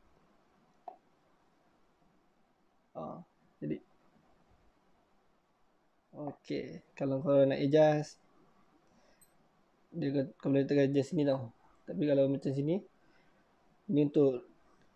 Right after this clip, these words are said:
reset balik. Ah, tu jadi kosong balik. Kalau atas ni,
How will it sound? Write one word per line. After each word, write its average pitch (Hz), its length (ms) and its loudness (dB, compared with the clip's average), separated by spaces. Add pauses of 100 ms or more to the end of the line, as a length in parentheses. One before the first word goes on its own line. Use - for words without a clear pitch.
reset 143 240 2
balik. 135 320 0 (1500)
Ah, 143 160 -12
tu - 80 -10
jadi 143 160 -2
kosong 143 320 -6
balik. - 160 -10 (560)
Kalau 139 560 2
atas 143 480 -2
ni, 180 320 2